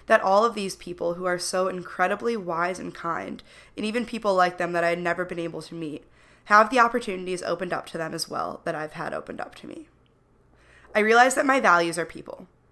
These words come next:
People are truly my passion. Senior year, as most of my friends decided to do a year of service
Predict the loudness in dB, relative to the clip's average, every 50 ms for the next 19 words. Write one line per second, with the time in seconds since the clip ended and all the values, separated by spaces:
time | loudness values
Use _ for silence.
0 | _ _ _ _ _ _ _ _ _ _ _ -12 -10 -8 -4 -2 -2 -2 -2 -2
1 | -2 -4 -4 -6 -6 -4 -4 -4 -4 -6 -6 -6 -6 -8 -8 -8 -12 -12 -12 -14
2 | -14 -14 -16 -18 -20 _ _ _ _ _ _ _ _ _ _ _ _ _ _ _
3 | _ _ _ _ _ _ _ _ _ -8 -4 -2 0 2 2 2 4 4 4 2
4 | 2 2 -2 0 0 0 0 0 0 2 2 2 2 0 -2 -2 -2 -2 -6 -6
5 | -6 -4 0 2 2 2 2 0 -4 -4 -4 -2 0 0 0 -2 -2 -2 -2 -2
6 | -2 -2 -4 -4 -4 -4 -4 -4 -4 -4 -4 -6 -6